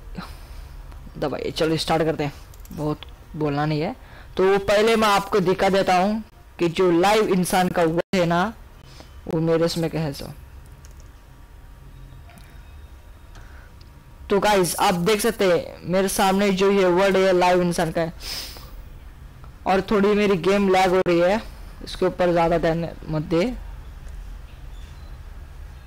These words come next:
अब हो गई, अब आपको मैं नीचे जाके दिखाता हूँ। थोड़ा जुकाम है यार guys,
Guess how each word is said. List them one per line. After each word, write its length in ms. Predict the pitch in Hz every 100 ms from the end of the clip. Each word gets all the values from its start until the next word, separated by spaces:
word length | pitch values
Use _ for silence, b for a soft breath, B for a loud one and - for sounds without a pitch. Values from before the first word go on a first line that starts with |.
| - - - - - - - -
अब 180 | 165 160
हो 180 | 156 151
गई, 180 | 147 - - - - - -
अब 100 | 175
आपको 280 | 170 - 175
मैं 140 | 180
नीचे 240 | 180 165 -
जाके 240 | 175 160
दिखाता 320 | 160 151 139
हूँ। 80 | 135 - - - - B B B B B B B - - - - B B B B - - B 147 B B B B B B - - - - - - - - - -
थोड़ा 180 | 165 160
जुकाम 420 | 156 156 180 170
है 80 | 160
यार 200 | 160 156
guys, 300 | 151 147